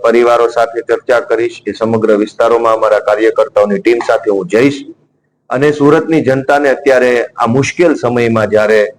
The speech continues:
પાર્ટીના સાથની જરૂર છે, પાર્ટીના, અ, સહયોગની જરૂર છે, ત્યારે અમે બધા જ સ-, જનતા સાથે ઉભા રહેવા માટે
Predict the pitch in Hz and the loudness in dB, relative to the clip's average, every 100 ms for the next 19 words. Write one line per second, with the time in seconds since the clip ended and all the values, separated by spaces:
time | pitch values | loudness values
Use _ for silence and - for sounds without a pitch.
0 | - 107 110 135 127 120 - 107 110 131 | -2 0 0 -2 -2 -2 0 0 0 -6
1 | 120 110 110 110 - 113 110 104 104 113 | -4 0 0 0 -2 0 2 0 0 -2
2 | 107 104 98 - _ _ _ _ - 92 | -2 0 -2 -4 _ _ _ _ -8 -4
3 | 101 104 131 123 151 160 139 113 113 113 | -4 -2 0 4 4 2 0 2 2 0
4 | 113 104 107 104 98 104 - - 131 120 | -2 -2 0 0 -2 -4 -6 -2 0 0
5 | 87 - _ _ - 101 92 101 101 110 | -2 -16 _ _ -6 -4 -2 -4 -2 -2
6 | 101 101 98 98 92 101 101 98 98 95 | 0 -2 0 0 2 2 2 2 -2 0
7 | 92 | -2